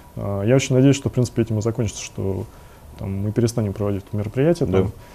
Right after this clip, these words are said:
Speaker 1: а, какие-то встречи личные, там, или что-то еще, и вокруг нас, э, вырастет инфраструктура,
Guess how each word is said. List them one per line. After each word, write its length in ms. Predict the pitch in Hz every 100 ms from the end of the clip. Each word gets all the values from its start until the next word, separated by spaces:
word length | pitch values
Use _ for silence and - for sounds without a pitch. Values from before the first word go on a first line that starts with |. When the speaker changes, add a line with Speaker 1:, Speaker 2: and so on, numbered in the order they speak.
| - - -
Speaker 1:
а, 480 | 107 98 98 98
какие-то 240 | 98 107 104
встречи 340 | - 151 -
личные, 340 | 123 113 110 98
там, 140 | 101
или 60 | 98
что-то 240 | - 117
еще, 320 | 110 - 139
и 320 | 113 107 107
вокруг 320 | 107 117 127 147
нас, 280 | 151 -
э, 180 | 110 107
вырастет 420 | 110 127 117 -
инфраструктура, 640 | 110 - - - 160 147